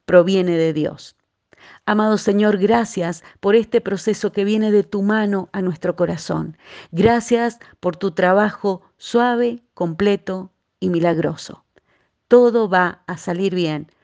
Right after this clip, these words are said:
porque vos estás en medio de nosotros. Que así sea en tu poderoso nombre.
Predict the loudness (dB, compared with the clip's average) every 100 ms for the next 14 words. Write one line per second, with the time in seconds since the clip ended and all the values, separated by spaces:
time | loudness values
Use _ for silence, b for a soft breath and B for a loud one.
0 | _ -8 -2 0 2 0 -4 -8 -8 -8
1 | -10 _ -6 -2 2 2 2 0 0 -6
2 | -8 -12 -14 -20 _ _ B B B -2
3 | 0 0 -2 4 4 2 -2 -6 -4 -4
4 | 0 0 2 2 0 -4 -2 0 0 -2
5 | -4 -6